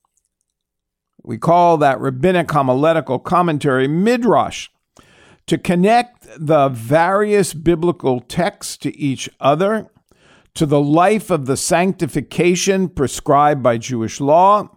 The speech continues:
and to their own contemporary experiences. This midrashic approach was virtually the only way that Jews read the Bible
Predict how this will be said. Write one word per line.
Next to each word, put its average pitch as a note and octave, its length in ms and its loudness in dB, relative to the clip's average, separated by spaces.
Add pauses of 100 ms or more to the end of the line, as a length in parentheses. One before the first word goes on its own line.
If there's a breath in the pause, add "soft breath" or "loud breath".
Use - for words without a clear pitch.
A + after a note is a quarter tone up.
(400 soft breath)
and F3+ 280 -2
to G#3+ 180 -2
their F3+ 340 0
own B3 460 2
contemporary E3 1160 -4
experiences. A2+ 1200 -12 (840 soft breath)
This A3+ 340 -2
midrashic G#3 1080 0 (120)
approach - 800 -4 (520 soft breath)
was E3 280 0
virtually G3+ 640 -2
the E3+ 200 -2
only A3 360 -4
way F3+ 340 0
that C#3+ 260 -4
Jews G3 720 -10
read D#3+ 640 -2
the D3 240 0
Bible C#3+ 800 -2